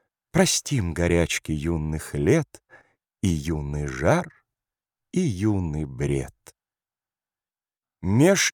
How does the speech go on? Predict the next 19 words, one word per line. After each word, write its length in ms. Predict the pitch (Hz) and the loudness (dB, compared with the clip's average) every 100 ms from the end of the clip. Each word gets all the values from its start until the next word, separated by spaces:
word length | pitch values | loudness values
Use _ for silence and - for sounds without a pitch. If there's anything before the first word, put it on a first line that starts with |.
| - | -2
ими 380 | 214 226 220 | 0 2 0
всё 400 | 202 - - 170 175 | 0 -2 4 8 8
рождало 540 | 160 123 101 127 123 | 8 4 4 4 4
споры 720 | - - _ 87 80 71 67 _ _ _ _ _ _ - | -4 -10 _ 0 0 -2 -10 _ _ _ _ _ _ -4
и 100 | 123 | -4
к 80 | - | 2
размышлению 1000 | 107 95 98 120 - 92 85 78 76 78 | 2 2 2 0 0 0 2 2 -2 -6
влекло. 680 | 76 82 - 80 82 82 71 _ _ _ _ _ _ _ | -4 -6 -6 -2 0 0 -2 _ _ _ _ _ _ _
Племён 720 | - 107 147 127 120 123 127 127 | -2 2 4 6 8 10 8 6
минувших 840 | 123 131 120 123 - - 123 113 85 | 2 4 2 2 -2 -2 0 0 2
договоры, 840 | 110 104 120 95 113 117 120 110 _ - - | 2 4 4 6 8 6 4 -6 _ -20 -12
плоды 460 | - 92 113 107 127 | 0 6 6 6 4
наук, 840 | 120 131 107 123 123 - - - _ | 6 6 6 4 0 -6 -14 -16 _
добро 920 | 78 76 113 104 90 95 117 135 135 131 - | -12 6 6 8 4 6 6 6 2 -6 0
и 100 | 143 | 2
зло — 680 | 92 107 110 110 139 139 _ - _ | 4 4 8 8 8 4 _ -20 _
и 100 | 156 - | -4 -2
предрассудки 1120 | - 135 113 139 147 - - 123 143 - - | 0 2 4 4 4 0 0 0 -2 -6 -2
вековые, 840 | 135 123 - 135 107 139 135 127 | -2 -2 2 2 2 0 -2 -6